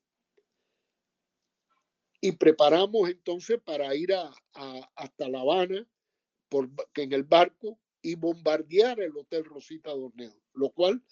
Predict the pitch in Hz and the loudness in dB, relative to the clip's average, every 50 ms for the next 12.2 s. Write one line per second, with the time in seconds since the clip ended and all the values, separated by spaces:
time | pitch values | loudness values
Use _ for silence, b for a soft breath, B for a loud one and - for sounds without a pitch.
0 | b b b b b b - 160 151 - - 240 240 214 165 127 110 _ _ _ | b b b b b b -8 -8 -6 0 2 2 2 2 0 -8 -12 _ _ _
1 | _ _ _ 165 180 190 220 214 214 208 214 208 190 170 208 208 196 185 _ 143 | _ _ _ -2 6 6 6 6 8 8 6 6 6 6 2 2 2 2 _ -12
2 | 135 165 _ - 143 139 151 165 160 _ - 147 143 143 143 139 135 131 131 135 | -14 -14 _ -18 -18 -18 -18 -18 -20 _ -8 -8 -8 -8 -6 -10 -12 -12 _ _
3 | 160 170 202 208 208 214 220 233 247 247 _ _ _ _ _ _ _ _ _ - | 0 2 2 2 2 0 -2 -4 -4 -4 _ _ _ _ _ _ _ _ _ -20
4 | 135 139 160 175 170 _ 196 190 196 196 185 - - 180 165 165 180 190 202 190 | -6 -2 -2 -2 -2 _ -2 2 4 4 4 2 -2 -10 -10 -6 -6 -8 -8 -8
5 | _ - 160 160 170 175 170 170 175 160 143 _ _ 165 156 _ _ 185 196 190 | _ -6 -6 -6 -6 -10 -8 -6 -6 -6 -6 _ _ -8 -8 _ _ -4 -4 -4
6 | _ 208 190 _ - 127 131 135 131 - 139 139 143 165 180 202 214 233 _ _ | _ -8 -8 _ -8 -8 -8 -8 -10 -12 -10 -10 -6 -6 -6 -6 -8 -14 _ _
7 | b b b b b b - - - 165 190 190 185 165 - 185 180 196 196 190 | b b b b b b -20 -16 2 6 6 6 6 2 -4 0 2 2 2 2
8 | 180 170 160 160 156 151 165 180 180 170 165 160 156 147 147 156 175 196 214 214 | 2 0 0 0 -2 -2 -2 -2 -4 -4 -6 -6 -6 -6 -6 -6 -4 -6 -6 -6
9 | 208 202 202 _ _ _ _ _ _ - - 156 139 - - 156 139 _ - 170 | -8 -10 -12 _ _ _ _ _ _ -8 -8 -8 -8 -8 -12 -20 -16 _ 0 4
10 | 180 202 202 - - 170 165 160 _ - 156 156 156 147 139 _ - 202 214 226 | 4 4 4 2 -4 -8 -8 -6 _ -2 -2 -2 -2 -6 -4 _ 4 4 4 4
11 | 220 214 _ _ _ _ _ _ _ _ - - - 156 151 147 151 156 170 196 | 2 -14 _ _ _ _ _ _ _ _ -20 -6 0 0 0 0 -2 2 6 8
12 | 220 233 233 _ | 8 8 6 _